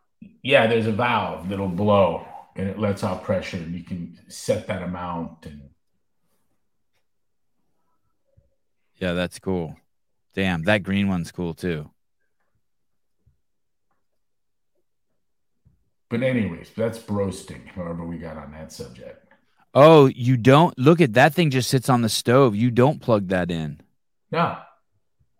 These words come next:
Speaker 2: Oh, shit! I thought you plugged that in. That's just
Speaker 1: No,
Speaker 2: a pot.
Speaker 1: put it, put it on the stove, put the burner to it. Okay, see, look, they got a forty-one quarter there on that, uh, the one with the
Speaker 2: Yeah.
Speaker 1: clamp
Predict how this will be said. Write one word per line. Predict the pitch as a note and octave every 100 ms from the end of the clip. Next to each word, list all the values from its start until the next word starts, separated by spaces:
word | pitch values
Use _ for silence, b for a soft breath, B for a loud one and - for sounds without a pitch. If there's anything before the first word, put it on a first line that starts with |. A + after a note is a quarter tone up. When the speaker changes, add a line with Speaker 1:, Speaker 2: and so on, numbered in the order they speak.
| -
Speaker 2:
Oh, | B2 G#2
shit! | - - C#3 A2+
I | B2
thought | C3+ F2+
you | G2
plugged | - G#2+ G2
that | F#2+ G2
in. | A2+ F2+
That's | A2 B2
just | A#2+
Speaker 1:
No, | G2+ G2+
Speaker 2:
a |
pot. | G2 G#2 F2+
Speaker 1:
put | -
it, |
put | -
it | C#3 C3+
on |
the | B2
stove, | - C#3+ C3+ -
put | B2+
the | -
burner | A#2 B2 A2+
to | G#2+ A#2
it. |
Okay, | C#3 D#3+
see, | - G3+
look, | F#3+ -
they | E3+
got | E3+
a |
forty-one | - E3+ E3 D#3+ D3+ C#3
quarter | - D3 D3+ D#3
there | D3+ D#3 D#3
on | D3 C3+
that, | C3+ C3 -
uh, | B2+ B2+ B2 F#2
the | B2
one | C3 C3+
with | A2+
the |
Speaker 2:
Yeah. | A#2+ A2+
Speaker 1:
clamp | F2 C3